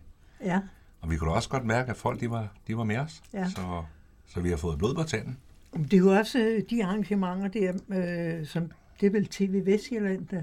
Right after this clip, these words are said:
Speaker 1: s-, laver de fleste af dem,
Speaker 2: Ja,
Speaker 1: ikke?
Speaker 2: ja.
Speaker 1: At, at det er en rigtig god blanding af, af forskellige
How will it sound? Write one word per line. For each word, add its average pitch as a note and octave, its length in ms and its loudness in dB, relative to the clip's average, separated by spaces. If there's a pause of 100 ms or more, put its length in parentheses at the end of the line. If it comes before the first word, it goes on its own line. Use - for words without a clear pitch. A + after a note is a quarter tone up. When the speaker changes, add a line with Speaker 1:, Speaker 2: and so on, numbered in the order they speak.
Speaker 1:
s-, - 500 -16 (100)
laver G3 300 0
de G3 140 -4
fleste G3 440 -4
af F#3+ 100 -2
dem, F#3+ 180 0
Speaker 2:
Ja, A#2+ 180 6 (220)
Speaker 1:
ikke? G#3 260 -2
Speaker 2:
ja. A2+ 180 4 (140)
Speaker 1:
At, F3 320 0 (120)
at F#3 200 -10 (240)
det G#3+ 220 4
er G3 180 0
en F3+ 240 0
rigtig G3 280 0
god G#3+ 180 0
blanding F3+ 600 0 (240)
af, E3 380 -2 (380)
af F3 140 -2
forskellige A3+ 840 6